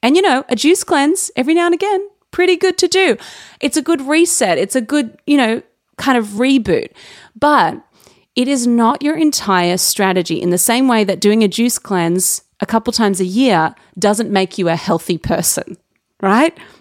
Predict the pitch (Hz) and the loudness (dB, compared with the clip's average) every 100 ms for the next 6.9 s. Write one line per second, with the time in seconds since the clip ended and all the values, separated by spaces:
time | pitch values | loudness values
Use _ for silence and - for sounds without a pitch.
0 | - 220 240 269 233 190 185 220 - - | -2 0 0 0 2 0 0 -2 -4 -8
1 | - _ - - - 311 294 - _ _ | -18 _ -20 -16 -4 0 0 -2 _ _
2 | _ _ _ _ _ 196 277 320 349 370 | _ _ _ _ _ -2 0 2 2 0
3 | - 320 320 330 311 262 247 233 220 226 | 0 0 2 2 2 0 0 0 0 2
4 | 226 220 214 - _ _ _ _ _ _ | 2 0 -4 -20 _ _ _ _ _ _
5 | - 226 - - 277 277 214 92 131 226 | -2 0 0 0 2 2 0 -4 -2 -2
6 | 302 - 330 330 311 254 226 220 202 | -2 0 0 0 0 0 0 -2 -2